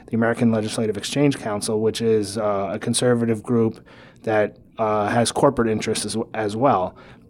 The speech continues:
And one of the things we found was in a lot of these states, one of the people that, uh, was brought to the, to the different states as a, uh, as a subject matter expert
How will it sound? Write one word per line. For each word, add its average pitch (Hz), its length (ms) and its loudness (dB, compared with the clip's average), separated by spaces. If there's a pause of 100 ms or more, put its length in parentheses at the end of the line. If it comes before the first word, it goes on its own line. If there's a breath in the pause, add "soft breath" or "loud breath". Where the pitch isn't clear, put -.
And 131 240 6
one 147 120 6
of 131 80 6
the 117 40 0
things 123 280 0
we 117 80 0
found 165 400 2
was 117 320 4
in 170 180 2
a 165 60 6
lot 127 180 2
of 120 60 2
these 117 180 0
states, 143 640 2 (480 soft breath)
one 143 180 2
of 143 80 4
the 127 60 2
people 131 680 2 (140)
that, 120 380 0 (100)
uh, 117 260 2
was 120 420 0 (140)
brought 143 440 4
to 139 100 -6
the, 127 260 2
to - 200 -2
the 131 100 2
different 120 300 -2
states 123 420 0
as 117 220 -2
a, 110 320 0
uh, 101 500 -4 (640)
as 123 180 0
a 120 160 0
subject 151 400 0
matter 110 220 -4
expert 110 560 -2